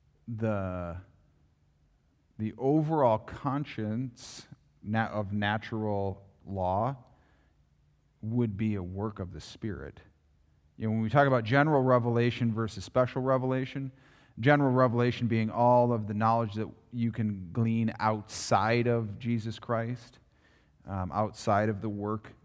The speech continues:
of the s-, the Spirit, um, I think it gets into that.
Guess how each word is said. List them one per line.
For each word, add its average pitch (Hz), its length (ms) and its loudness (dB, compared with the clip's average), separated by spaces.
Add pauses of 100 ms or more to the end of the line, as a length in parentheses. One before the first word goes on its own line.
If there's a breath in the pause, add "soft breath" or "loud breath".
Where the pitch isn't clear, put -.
of 101 300 -6
the 104 80 -6
s-, - 240 -10 (160)
the 104 120 -4
Spirit, 107 500 -4 (580 soft breath)
um, 85 520 -6 (1400)
I - 40 -10
think 98 200 -4
it 85 100 -10
gets 98 220 -8
into 98 160 -4
that. 104 400 -6